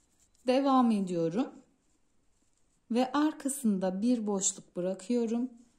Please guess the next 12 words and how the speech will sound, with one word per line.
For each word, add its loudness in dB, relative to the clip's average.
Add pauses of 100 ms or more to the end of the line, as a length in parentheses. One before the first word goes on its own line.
(200)
Hemen 4
yanındaki -2
boşluğa -4 (600)
ikili -6
trabzan. -6 (840)
Aralara 0
hep -4 (380)
dörder -2
tane -6 (800)
ikili -4
trabzan -6
yapıyoruz. -4